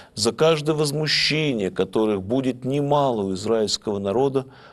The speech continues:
он будет наказуем, ибо теперь он знает своего Бога, ведает, что творит,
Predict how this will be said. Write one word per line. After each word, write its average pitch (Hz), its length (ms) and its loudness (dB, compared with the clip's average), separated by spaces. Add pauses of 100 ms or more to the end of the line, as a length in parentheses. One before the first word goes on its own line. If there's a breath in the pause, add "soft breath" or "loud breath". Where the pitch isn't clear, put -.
(140)
он 131 320 0
будет 117 440 -4
наказуем, 113 880 -2 (340 soft breath)
ибо 123 280 0
теперь 107 440 0
он 101 140 -2
знает 131 600 0
своего 98 480 0
Бога, 92 460 -4 (360 loud breath)
ведает, 139 680 0
что - 520 0
творит, 101 580 -4